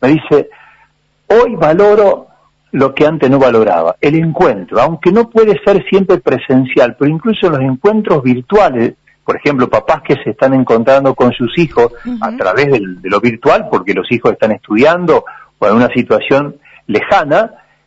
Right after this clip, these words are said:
Speaker 1: dice, pero hoy podemos, primero tenemos más tiempo para poder charlar cosas que no las charlábamos,
Speaker 2: Ujú.
Speaker 1: que a través de incluso lo virtual nos estamos encontrando de una manera sorprendente.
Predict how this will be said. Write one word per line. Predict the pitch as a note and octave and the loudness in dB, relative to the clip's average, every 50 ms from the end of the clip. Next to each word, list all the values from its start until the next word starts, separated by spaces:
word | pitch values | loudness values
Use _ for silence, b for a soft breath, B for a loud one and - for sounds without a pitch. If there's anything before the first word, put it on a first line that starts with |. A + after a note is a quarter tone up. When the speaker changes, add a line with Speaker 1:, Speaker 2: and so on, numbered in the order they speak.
| b | b
Speaker 1:
dice, | - D#3 - - D#3+ | -8 -6 -4 -4 -4
pero | B2+ D3+ C#3 F#3 | 0 2 2 2
hoy | A3+ G3+ - | 0 0 -2
podemos, | - C#3 D3 F3+ G3 G3 F#3+ F#3 E3+ - - _ _ _ _ | -4 -2 0 0 0 2 0 0 -2 -4 -10 _ _ _ _
primero | - E3+ G3+ C#4 D#4 D#4 - | -4 -2 2 2 2 2 2
tenemos | - F3 E3 F3+ F3+ D#3+ | 0 0 0 2 0 0
más | B2+ D3 C#3 B2 - | 0 -2 -4 -4 -4
tiempo | - - A#2 G2 F2+ F2 - - - F2 - _ _ _ | -4 -4 -4 -4 -4 -8 -12 -8 -8 -8 -10 _ _ _
para | - A#2 B2 B2+ B2 | -2 0 0 0 0
poder | - B2+ D3+ F#3 G#3 G#3 - - - - - | 2 2 4 4 2 2 -2 -8 -12 -10 -4
charlar | - D3+ D3 F3+ G3 G3 G3 | 0 0 2 2 0 0 -2
cosas | - G#3 G3 E3+ - F#3 E3+ - | -2 -2 -2 -2 -4 -8 -8 -6
que | - A3 | -4 -2
no | G3+ B3 | 0 0
las | A#3+ G3+ E3+ - - | 0 -2 -4 -4 -2
charlábamos, | G#3+ G#3 A3+ C4 B3+ A#3+ G3 C3 G#2+ - E3 | 0 2 4 4 4 2 2 0 -2 -6 -10
Speaker 2:
Ujú. | A3+ A#3+ A#3 - C4 C4+ D4 E4 E4+ _ - _ _ _ _ _ _ _ - - _ | -10 -12 -14 -16 -16 -16 -16 -18 -20 _ -20 _ _ _ _ _ _ _ -20 -10 _
Speaker 1:
que | - F#3 | 0 0
a | F#3 | 0
través | F#3 G#3 A3 B3 C#4 B3+ A#3 | 2 2 2 2 2 2 2
de | A#3 | 0
incluso | G#3+ F#3+ F3 B3 A3 - G#3+ G3+ | 0 0 0 0 0 2 2 2
lo | G3 F3 | 2 2
virtual | F3 E3+ F3 - C4 B3 | 0 0 0 0 0 0
nos | A3 F#3 | 0 -2
estamos | D#3+ D#3+ - A#3 A#3 A3+ G#3+ F#3 | -2 -2 -2 -2 0 0 0 0
encontrando | F3+ F3 D3 - D#3 D3+ D#3+ D#3 A3 A3+ B3 A3 F3+ F#3 | 0 -2 -2 -2 -2 -2 -2 0 2 2 2 2 2 0
de | |
una | G3 G3+ G3+ | 0 0 0
manera | E3+ E3 D#3+ F3 G#3 A3+ - - - - - - - | 0 0 0 2 2 2 0 0 -4 -16 -20 -10 -4
sorprendente. | - F3 E3+ E3+ E3 - D#3+ D3 D3 D#3+ F#3 F#3+ A#3+ A3 G3 E3 C3 G#2+ G2+ - F2+ E2 | -2 -2 -2 -2 -4 -6 -6 -6 -6 -4 -2 -2 0 0 -2 -4 -8 -10 -12 -12 -14 -14